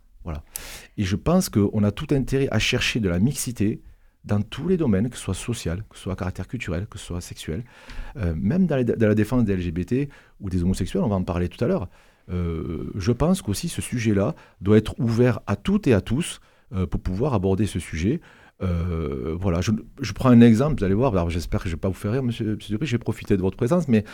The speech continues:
euh, si vous n'êtes pas d'accord avec moi, euh, je ne vais pas immédiatement dire que vous êtes raciste. Voilà, donc je, je le, c'est le, je pousse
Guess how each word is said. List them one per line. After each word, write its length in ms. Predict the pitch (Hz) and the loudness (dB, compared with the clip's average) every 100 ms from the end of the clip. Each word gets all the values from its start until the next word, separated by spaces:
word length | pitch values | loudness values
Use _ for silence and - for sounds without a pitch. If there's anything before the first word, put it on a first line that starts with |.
| - - - | -18 -10 0
euh, 200 | 208 208 - | 2 2 0
si 320 | - - 190 | -6 -4 -2
vous 120 | 170 | 2
n'êtes 140 | 127 123 | 2 2
pas 140 | 123 | 0
d'accord 260 | 110 - 101 | 0 2 2
avec 180 | 90 131 | 0 2
moi, 240 | 190 220 - - - - | 2 0 -2 -18 -12 -4
euh, 180 | 98 - | -2 -2
je 200 | 104 131 | -4 0
ne 80 | 127 | 2
vais 140 | 113 | 0
pas 280 | 110 110 95 - - - | 0 -4 -4 -12 -20 -6
immédiatement 600 | 175 160 143 113 110 98 | -2 0 2 0 0 0
dire 200 | 101 190 | 2 0
que 80 | - | -2
vous 80 | 104 | -2
êtes 80 | 107 | 0
raciste. 420 | 143 - 151 - - - - - | 0 -2 -6 -6 -8 -14 -20 -8
Voilà, 260 | 110 131 110 | -2 0 2
donc 280 | 104 107 107 | 2 2 0
je, 160 | 104 | -2
je 120 | 101 | 0
le, 160 | 101 101 - - - - 151 | 0 0 -4 -20 -20 -14 -6
c'est 180 | - | 2
le, 120 | 143 139 151 120 - | 4 2 -2 -6 -4
je 160 | 113 | 0
pousse 440 | 143 - 220 - | 0 2 0 0